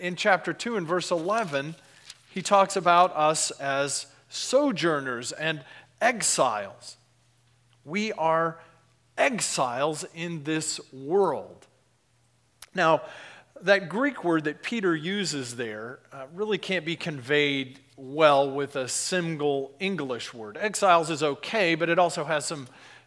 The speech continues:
other connotations. You know, if I commit a crime and I'm sent off to Siberia, I'm exiled. Or if I flee my community to go somewhere else to avoid getting caught, I'm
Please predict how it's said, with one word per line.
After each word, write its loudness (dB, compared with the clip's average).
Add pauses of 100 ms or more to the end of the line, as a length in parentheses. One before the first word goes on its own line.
(160)
other 4
connotations. -6
You -14
know, -6
if -6
I 2
commit -6
a 0
crime 0
and -6
I'm -10
sent 0
off 2
to -6
Siberia, 0
I'm -4 (300)
exiled. 2 (400)
Or -6
if -4
I 4
flee -2
my 8
community -2
to 0
go 2
somewhere 0
else 0
to -2
avoid 0
getting 0
caught, -2
I'm -8